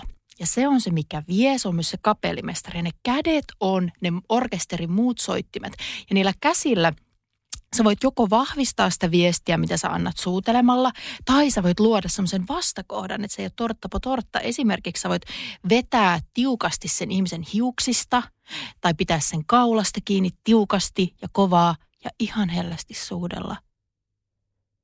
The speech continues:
Tai vaan hengittää hänen lähellä. Tai sit sä voit suudella tosi kovaa ja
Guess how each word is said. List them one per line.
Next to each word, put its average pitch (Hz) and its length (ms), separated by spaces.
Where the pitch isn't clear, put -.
Tai 175 160
vaan 185 240
hengittää 185 580
hänen 165 260
lähellä. 165 420
Tai 226 320
sit - 180
sä 196 80
voit 190 140
suudella 247 640
tosi 180 240
kovaa 180 500
ja 233 80